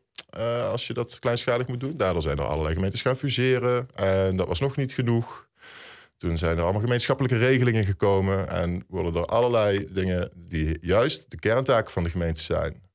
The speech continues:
heeft de gemeenteraad letterlijk niks over te zeggen. Dat, dat, dat was ook iets wat ik niet helemaal begreep nog toen ik begon.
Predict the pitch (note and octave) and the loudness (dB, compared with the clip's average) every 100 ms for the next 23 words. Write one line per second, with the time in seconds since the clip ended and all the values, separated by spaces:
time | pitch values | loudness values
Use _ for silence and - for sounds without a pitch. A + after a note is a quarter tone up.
0 | _ _ _ _ _ - G2+ - G2 F2+ | _ _ _ _ _ -2 -2 0 -2 0
1 | D2+ E2+ A#2 D3 B2+ F2 D#2+ F2 - D2 | -2 0 0 0 0 -4 -2 -4 -2 -4
2 | D2+ D#2 E2 F#2+ B2 B2+ A#2 A2+ - B2+ | -4 -4 -2 -2 -2 -4 -4 -8 -2 -2
3 | C3 C#3 C#3 C3+ D3 D3+ C3 C3+ C3 C3+ | 0 -2 -2 -2 -2 0 0 -2 2 2
4 | C#3 C3 B2 A#2+ A#2+ - _ _ - G2+ | 4 4 6 4 2 -4 _ _ -8 -2
5 | A#2 C#3 C#3+ D#3 C#3 G#2 G#2 G2+ A2 D#3 | 2 2 0 -2 -2 -4 -4 0 0 0
6 | - | -8